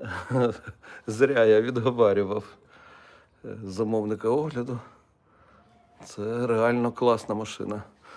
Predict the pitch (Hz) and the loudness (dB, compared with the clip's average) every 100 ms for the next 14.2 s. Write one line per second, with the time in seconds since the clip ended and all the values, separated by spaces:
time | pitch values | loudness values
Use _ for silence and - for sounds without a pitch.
0 | - - _ 147 135 - 127 120 101 107 | -20 -20 _ 0 2 2 0 0 0 -2
1 | 104 120 123 101 - 98 120 110 110 110 | -2 0 0 0 -4 -4 -2 0 0 -2
2 | - 220 226 - 139 135 - 202 185 139 | -2 -2 0 0 0 -2 2 2 2 -2
3 | 117 131 - 135 139 117 107 110 123 123 | -4 -6 -4 -2 0 0 -2 2 4 6
4 | 123 127 127 131 123 135 143 135 101 90 | 4 2 4 6 4 2 2 2 2 -4
5 | - - - - - _ 113 110 117 127 | -12 -20 -20 -20 -20 _ -8 -4 -2 -2
6 | 123 110 - 113 117 98 95 - - - | -2 -2 -2 2 2 2 -6 -12 -18 -20
7 | - _ _ _ - _ _ _ _ 110 | -20 _ _ _ -20 _ _ _ _ -2
8 | 120 117 113 104 107 98 - - _ 117 | 0 2 2 2 0 -4 -16 -20 _ -6
9 | 113 113 110 101 - - - 127 110 101 | -4 -2 -2 -4 -6 -10 -8 -4 -2 -4
10 | - _ - - - - - _ - 117 | -8 _ -20 -20 -20 -20 -20 _ -12 -8
11 | 113 107 - 160 175 196 160 - _ _ | -6 -8 -8 -8 -6 -6 -10 -20 _ _
12 | _ _ _ _ _ _ _ _ _ _ | _ _ _ _ _ _ _ _ _ _
13 | _ _ 120 117 131 175 - - - 160 | _ _ -8 -2 0 0 -4 -12 -6 -2
14 | 160 160 | 0 -2